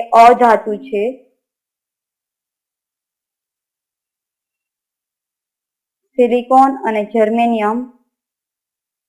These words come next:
અર્ધધાતુ છે, ટીન અને લેડ બંને ધાતુ છે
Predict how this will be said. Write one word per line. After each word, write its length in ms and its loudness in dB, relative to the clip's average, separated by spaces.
અર્ધધાતુ 840 0
છે, 160 -4
ટીન 280 2
અને 180 -4
લેડ 320 0
બંને 340 -4
ધાતુ 500 -2
છે 140 -4